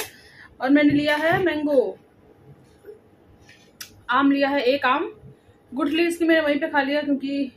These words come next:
यहाँ पे खाने में दिक्कत होती, चू जाता। और एक म-, आम मैंने किचन में ही खाया, जो देसी वाला आम होता है ना छोटा छोटा सा, तो वो वाला उसको चूस कर खाना होता है ना <laughs> तो मुझे बड़ा अच्छा लगता है।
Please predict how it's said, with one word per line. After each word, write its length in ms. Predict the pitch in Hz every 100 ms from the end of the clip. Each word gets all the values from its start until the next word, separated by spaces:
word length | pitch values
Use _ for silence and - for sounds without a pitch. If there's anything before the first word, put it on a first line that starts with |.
| -
यहाँ 200 | 220 240
पे 160 | 254 269
खाने 260 | 262 247 254
में 80 |
दिक्कत 280 | 254 - 262
होती, 200 | 240 254
चू 220 | 254 262
जाता। 340 | 240 214 247 294 - - - -
और 120 | 254
एक 160 | 302 294
म-, 220 | 285 -
आम 160 | 277 302
मैंने 280 | 320 320 320
किचन 260 | 311 320
में 120 | 302
ही 100 | 330
खाया, 420 | 339 277 254 311 440 - - _ - - _ _ _ _ -
जो 80 | 277
देसी 300 | 302 302 320
वाला 200 | 311 311
आम 120 | 302
होता 240 | 294 294
है 60 | 294
ना 140 | 320
छोटा 200 | 349 320
छोटा 200 | 311 294
सा, 240 | 277 254 233
तो 280 | 233 254 233
वो 100 | 254
वाला 220 | 240 240
उसको 340 | 247 262 254 302
चूस 220 | 302 294
कर 120 | 285
खाना 240 | 294 269
होता 260 | 269 262 254
है 60 | 269
ना 260 | 381 339 359
<laughs> 20 |
तो 260 | 339 381
मुझे 220 | 330 277 285
बड़ा 160 | 262
अच्छा 220 | 254 -
लगता 260 | 247 233 226
है। 180 | 247